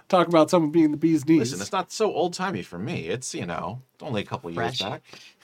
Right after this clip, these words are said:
Speaker 1: Yeah, twenty.
Speaker 2: Yeah, twenty years back. Listen, I'm a hundred years from that.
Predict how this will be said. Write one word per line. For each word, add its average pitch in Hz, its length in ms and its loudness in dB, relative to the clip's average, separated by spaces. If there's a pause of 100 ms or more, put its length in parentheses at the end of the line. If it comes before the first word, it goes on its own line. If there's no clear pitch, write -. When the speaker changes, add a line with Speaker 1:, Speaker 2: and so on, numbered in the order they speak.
(260)
Speaker 1:
Yeah, 185 300 6
twenty. 143 480 0 (300)
Speaker 2:
Yeah, 381 180 4 (360)
twenty - 260 -2
years 208 160 0
back. - 360 -2 (640)
Listen, - 320 4
I'm 180 220 2
a 127 60 4
hundred 185 340 4
years 113 180 2
from 123 160 -4
that. 85 320 -4